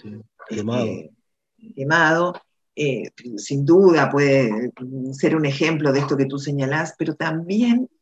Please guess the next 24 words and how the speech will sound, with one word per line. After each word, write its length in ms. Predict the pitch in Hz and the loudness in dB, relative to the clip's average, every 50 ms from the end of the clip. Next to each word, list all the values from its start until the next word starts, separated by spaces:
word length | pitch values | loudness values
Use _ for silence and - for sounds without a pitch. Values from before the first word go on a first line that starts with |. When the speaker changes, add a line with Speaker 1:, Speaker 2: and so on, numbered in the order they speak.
| _ _ | _ _
Speaker 2:
y, 200 | - 156 151 147 - | -10 -8 -8 -8 -10
y 120 | - 147 143 | -12 -10 -6
te 100 | 139 143 | -4 -2
diría, 680 | 143 147 151 156 185 202 196 185 151 135 131 120 - - - - _ _ _ _ _ _ _ - | -2 0 0 0 0 0 0 2 0 0 0 -2 -4 -6 -10 -14 _ _ _ _ _ _ _ -10
este, 840 | 135 135 135 135 - 131 127 123 120 117 113 110 110 107 104 101 | -10 -10 -10 -8 -6 -4 -2 -2 0 -2 -2 0 -2 -2 -2 -4
bastante 680 | - - 147 - - - 135 135 - - 247 277 - 269 214 | -6 -10 -12 -10 -8 -8 -8 -6 -2 -2 -2 0 0 0 -2
masivamente 1040 | 160 143 135 - - - 226 220 202 160 143 156 160 147 131 110 - 127 139 - 107 104 - | -2 -4 -6 -8 -6 -4 -2 -2 0 0 -2 -2 -2 -2 -2 -2 -4 -4 -6 -6 -8 -10 -8
en 120 | 120 127 | -6 -6
este 220 | 139 143 139 156 143 | -6 -6 -6 -6 -4
periodo, 720 | - 139 135 160 165 160 147 143 143 147 147 139 - - _ _ - - _ _ _ _ _ _ _ _ _ - | -2 -2 -2 -2 -2 -2 -2 -2 -2 -2 -4 -4 -6 -10 _ _ -20 -20 _ _ _ _ _ _ _ _ _ -8
la 160 | - 160 156 | -4 -4 -4
sociedad 480 | 151 143 175 160 151 - 190 220 254 277 | -4 -4 -6 -8 -4 -2 -2 0 0 0
uruguaya 580 | 226 220 202 190 208 214 214 233 240 240 233 - | 2 2 2 2 2 2 2 0 -2 -4 -6 -6
mostró 840 | - 156 156 151 139 139 - - - 175 190 190 196 208 214 214 214 - | -8 -8 -6 -8 -8 -12 -10 -6 -4 0 0 0 2 2 0 -2 -2 -4
un, 640 | - 156 165 160 151 143 131 127 120 120 117 117 - | -6 -6 -6 -4 -4 -4 -4 -2 -2 -4 -4 -6 -6
una 260 | - 170 185 185 180 | -6 -6 -6 -6 -6
capacidad 960 | - 151 143 135 139 131 135 - - - 143 131 131 147 151 147 143 135 123 | -4 -6 -6 -4 -6 -8 -10 -10 -10 -8 -6 -6 -4 -2 -2 -2 -2 -2 -2
de 100 | 131 127 | -4 -6
organizarse, 1000 | 123 120 117 123 123 117 117 117 - - 135 131 131 127 123 120 - - - 123 | -6 -4 -6 -6 -6 -6 -8 -10 -8 -6 -4 -2 -2 -4 -6 -8 -10 -10 -8 -6
de 100 | 120 117 | -6 -6
pensar 440 | 110 123 127 123 117 120 151 151 156 | -6 -6 -6 -6 -6 -8 -10 -8 -6
en 100 | 151 139 | -6 -4
el 180 | 135 127 127 143 | -2 -2 -2 -2
otro, 260 | 147 151 151 - | -4 -6 -8 -12